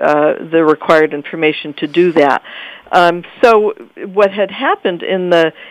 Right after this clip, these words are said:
instances that the, um, Consumer Financial Protection Bureau was concerned about was that even though,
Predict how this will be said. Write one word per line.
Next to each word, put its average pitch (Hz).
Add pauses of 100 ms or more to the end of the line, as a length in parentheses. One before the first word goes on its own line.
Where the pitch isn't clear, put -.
(140)
instances 185 (100)
that 156
the, 160
um, 156 (260)
Consumer 170
Financial 156
Protection 175
Bureau 151
was 143
concerned 170
about 143 (340)
was 185 (140)
that 180 (460)
even 247
though, 185